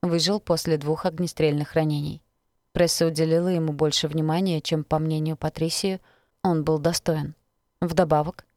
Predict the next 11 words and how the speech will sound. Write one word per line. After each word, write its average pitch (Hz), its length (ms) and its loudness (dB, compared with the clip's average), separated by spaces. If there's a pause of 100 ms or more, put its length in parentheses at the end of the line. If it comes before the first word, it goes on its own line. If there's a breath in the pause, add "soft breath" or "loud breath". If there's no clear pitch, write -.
(180)
он 185 160 2
продолжал 170 520 4
работать 151 440 0
в - 80 -18
торговом 151 440 0
центре, 175 440 -2 (340)
словно 160 400 0
пользуясь 165 560 0
неудачей 151 560 0
ее 156 320 0
брата. 147 380 -4